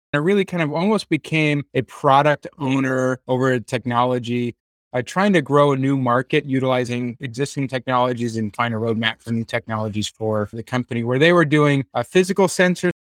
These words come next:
So there was hardware capabilities. We were working with electrical and mechanical engineers, and we had to manufacture these things,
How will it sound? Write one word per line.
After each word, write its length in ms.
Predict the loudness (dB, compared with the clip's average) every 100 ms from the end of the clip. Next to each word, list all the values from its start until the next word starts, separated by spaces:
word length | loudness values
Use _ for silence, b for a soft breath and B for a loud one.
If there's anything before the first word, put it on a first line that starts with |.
| _ _ -6
So 140 | -2
there 40 |
was 120 | -2 0
hardware 480 | 2 4 4 4
capabilities. 840 | 2 -2 -2 0 0 2 0 -2 -4
We 60 |
were 80 | -2
working 340 | -2 -2 -4 -4
with 220 | -6 -4
electrical 460 | -2 -2 -4 -4 -2
and 220 | 0 0
mechanical 420 | 0 -2 -2 -2
engineers, 540 | -4 -2 0 0 0 -4
and 80 |
we 80 | -6
had 100 | -6
to 60 | -6
manufacture 580 | -8 -6 -2 0 0 -2
these 220 | -2 -2
things, 260 | -4 -4